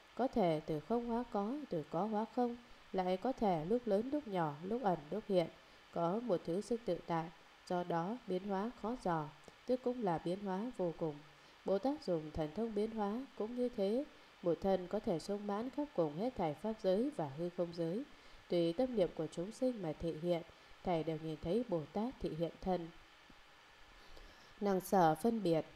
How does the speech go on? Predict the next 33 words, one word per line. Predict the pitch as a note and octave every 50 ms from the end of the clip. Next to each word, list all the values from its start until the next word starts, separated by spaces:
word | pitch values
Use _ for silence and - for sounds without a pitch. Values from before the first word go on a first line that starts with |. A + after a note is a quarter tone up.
| - - -
hai | A#3+ B3 B3+ B3
đều | G3+ F#3 E3+ D#3+ D3 D3+
lìa, | D#3 D#3+ D#3+ D3+ C#3 C3+ C3+ D3 - - -
tạp | - E3 D#3 - E3
nhiễm | F3 E3+ F#3 G#3+ B3 C4+
thanh | - C4+ C4 B3
tịnh | - - F3+ D#3+ D#3 - -
chẳng | - - F3 D#3 D3 D3 D3 -
thủ | - D#3+ D3+ C#3 C#3
lấy, | D#3+ D3+ D3+ F3 G#3+ B3+ C#4 - - - - - - - -
hoặc | - F3 E3 -
trói | - F#3+ F3 G3+ B3+ C#4
hoặc | A#3+ G3 E3 - F3
mở | E3+ E3+ D#3+ D3+ C#3+ C#3+
trí | - - F3+ E3+ G3 A#3+ -
đều | F#3 E3 D3+ C#3 C#3 D3 E3+
mất, | A3 C4 - - - - - - - -
nhưng | - E3+ E3 E3+
huyện | E3 F3 E3+ D#3+ D3+ D3 D3+ E3
ban | F#3 F#3+ G3 G3 G3
vui | G#3 G3+ G#3 G#3 G#3 G#3 -
khắp | A#3+ C4 - - -
chúng | - G3+ G#3+ B3 - -
sinh. | - A#3+ A#3 A#3 A#3 - - - - - - - - - -
Chẳng | - F3 E3 D3+ D#3
có | - F3
cái | - - F3 F3 G3+
năng | B3+ C4+ B3 A3 F#3 E3+
phân | D#3 - F3 D#3+ D3+ D3+
biệt, | D#3+ D#3 D3 C#3+ - - - - - - -
cũng | - F#3+ A3 C4+ D4+ D4
chẳng | D4 A3 E3+ D3 C#3+
có | E3+